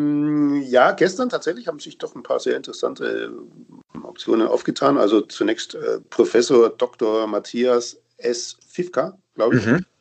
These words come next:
Speaker 2: Ja.
Speaker 1: Ich, ich hab, ich hab alles, äh, beisammen. Ähm, Lehrstuhlinhaber in, in, äh, der Uni Erlangen-Nürnberg und ein, ja, ein extrem bekannter Mensch wohl auch. Also ich kannte ihn vorher nicht. Äh, der Kollege Böhm kannte ihn vom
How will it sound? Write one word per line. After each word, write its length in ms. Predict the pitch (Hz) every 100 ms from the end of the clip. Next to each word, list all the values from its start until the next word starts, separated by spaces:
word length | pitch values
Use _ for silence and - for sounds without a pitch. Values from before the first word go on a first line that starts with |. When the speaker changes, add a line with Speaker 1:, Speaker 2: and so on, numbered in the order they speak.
| -
Speaker 2:
Ja. 260 | 107 87 -
Speaker 1:
Ich, 300 | - - 113
ich 120 | -
hab, 160 | 110 -
ich 120 | -
hab 160 | - -
alles, 360 | 113 117 -
äh, 240 | - 120 107
beisammen. 420 | 107 - 117 - - - - - - -
Ähm, 1120 | 123 131 135 139 135 139 135 131 131 131 131
Lehrstuhlinhaber 1080 | 123 117 120 - 151 147 139 156 151 156 151
in, 220 | 123 127
in, 260 | 123 120 123
äh, 40 | 67 67 - -
der 140 | 120
Uni 260 | 131 147 147 - - _ - -
Erlangen-Nürnberg 760 | 143 123 120 117 143 156 160 -
und 220 | 139 123
ein, 480 | 123 113 117 123 85 90 -
ja, 240 | 107 127 - 175 175 - 185 - - _ - _
ein 240 | - 113
extrem 640 | 123 - - 107 131 123 117
bekannter 440 | - - - 147 131
Mensch 320 | 107 156 -
wohl 160 | 135 131
auch. 300 | 127 - -
Also 380 | - 117 123
ich 260 | 135 165 -
kannte 220 | 120 143
ihn 100 | 131
vorher 220 | 120 123
nicht. 240 | 120 - -
Äh, 240 | 123 117
der 80 | 113
Kollege 320 | - 117 120
Böhm 260 | 120 120 123
kannte 260 | - 135
ihn 220 | 147 131 127
vom 260 | 101 98